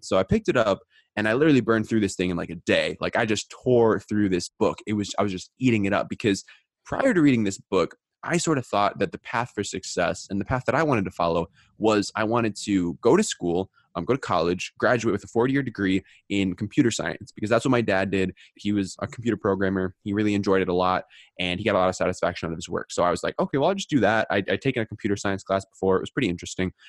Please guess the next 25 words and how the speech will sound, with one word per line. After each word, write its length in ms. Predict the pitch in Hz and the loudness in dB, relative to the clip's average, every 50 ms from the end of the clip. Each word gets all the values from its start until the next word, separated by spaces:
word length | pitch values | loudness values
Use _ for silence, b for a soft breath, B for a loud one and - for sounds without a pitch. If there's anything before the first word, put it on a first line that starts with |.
| B B | B B
So 100 | B - | B -2
I 40 | 107 | 0
was 80 | 104 | 0
like, 140 | 117 117 - | 0 0 0
"Okay, 200 | 151 147 139 151 | 0 2 4 4
I'll 80 | 156 185 | 4 4
do 220 | 196 226 180 156 - | 2 0 -2 -2 0
that. 340 | 110 101 104 107 107 104 92 - B B B B | 0 2 2 2 0 -2 -4 -8 B B B B
I'll 100 | 104 151 | -2 0
get 100 | 156 160 | 0 0
a 60 | 156 | -2
job. 320 | 120 95 110 98 104 104 92 | 0 0 0 2 2 2 2
I'll 100 | 98 95 | 2 2
work 160 | 98 107 - - | 0 0 -2 0
for, 80 | 107 101 | 0 2
like, 160 | 98 104 - - - - | 2 0 -2 -6 -6 -4
I 20 | |
don't 60 | 101 | -2
know, 100 | 95 92 | -2 -2
forty 320 | - - - 101 101 101 95 | -2 -4 -2 0 2 2 2
to 80 | 95 | 0
sixty 380 | - - 98 98 - - 104 92 | -2 -4 -6 -6 -2 0 0 2
hours 240 | 92 98 98 95 101 | 2 2 2 0 -2
a 40 | |
week 400 | 90 85 87 90 90 92 - - | -4 -2 -2 0 0 0 -2 -6